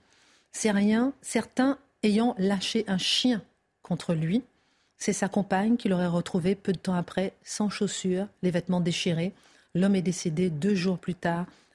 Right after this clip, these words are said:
à l'hôpital, euh, de Nice des suites de ses blessures parce qu'il était soupçonné d'un cambriolage.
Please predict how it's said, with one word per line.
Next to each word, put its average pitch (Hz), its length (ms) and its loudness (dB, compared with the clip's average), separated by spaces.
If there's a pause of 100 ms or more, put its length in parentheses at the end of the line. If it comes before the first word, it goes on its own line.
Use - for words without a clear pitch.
à 175 100 0
l'hôpital, 170 720 -2 (160)
euh, 165 120 -2
de 160 140 0
Nice 165 420 0
des 170 80 -2
suites 165 400 -6
de 165 100 -4
ses 165 200 -6
blessures 165 500 -4 (580)
parce 175 200 -4
qu'il 170 160 -4
était 160 220 -4
soupçonné 160 440 -4
d'un 147 160 -4
cambriolage. 151 640 -4